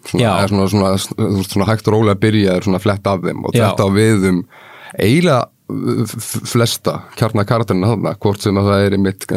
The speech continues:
Speaker 1: Ragnar og, og, og, hérna, hvernig hann hefur verið að díla við að missa Unu.
Speaker 2: Mhm.
Speaker 1: Svo náttúrulega er í rauninni stærsta sprengja,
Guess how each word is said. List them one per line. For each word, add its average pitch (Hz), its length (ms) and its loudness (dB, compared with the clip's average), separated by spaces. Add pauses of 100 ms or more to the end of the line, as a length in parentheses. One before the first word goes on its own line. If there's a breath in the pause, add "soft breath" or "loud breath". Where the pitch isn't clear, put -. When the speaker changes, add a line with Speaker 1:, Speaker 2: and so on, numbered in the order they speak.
Speaker 1:
Ragnar 101 400 0
og, 98 480 -2
og, - 160 -4
og, 104 280 2
hérna, 90 300 0 (480 loud breath)
hvernig 107 400 -2
hann 98 200 0
hefur 98 180 2
verið 92 100 -2
að - 80 -4
díla 95 220 2
við 92 180 2
að 92 60 2
missa 95 340 0
Unu. 120 420 2 (240)
Speaker 2:
Mhm. 110 460 2
Speaker 1:
Svo 104 160 0
náttúrulega 90 560 0
er 95 100 -2 (460)
í 101 160 2
rauninni 95 320 2
stærsta 95 300 -2
sprengja, 87 440 0